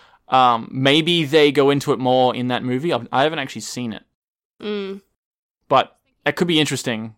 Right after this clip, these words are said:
Speaker 2: To have that much control, to know how to move your body in a way that's doing exactly what you want to convey,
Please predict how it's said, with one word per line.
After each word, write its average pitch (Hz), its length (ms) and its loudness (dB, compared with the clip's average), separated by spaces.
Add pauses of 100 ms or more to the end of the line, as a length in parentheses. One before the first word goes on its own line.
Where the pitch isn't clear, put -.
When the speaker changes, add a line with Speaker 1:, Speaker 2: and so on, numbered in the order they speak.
(140)
Speaker 2:
To 254 140 0
have 269 460 2
that 220 280 2
much - 560 -2 (520)
control, 220 800 2
to 233 200 -2
know 226 500 6
how 226 220 4
to 220 60 4
move 220 240 4
your 214 140 4
body 196 640 -2 (300)
in 214 120 0
a 208 60 2
way 208 300 2
that's 190 300 -4
doing 214 320 4
exactly 202 500 0
what 196 360 0
you 202 120 -8
want 196 240 0
to - 80 -12
convey, 185 720 -4